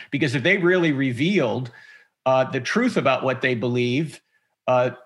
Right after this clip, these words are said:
as they spoke and as they governed, uh, m-, many Christians, of course, would not vote for them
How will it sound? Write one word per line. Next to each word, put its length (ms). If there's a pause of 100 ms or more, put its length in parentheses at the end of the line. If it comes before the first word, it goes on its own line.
(160)
as 300
they 180
spoke 560
and 160
as 300
they 160
governed, 640 (560)
uh, 340
m-, 400 (220)
many 320
Christians, 420
of 100
course, 260
would 100
not 260
vote 280
for 140
them 360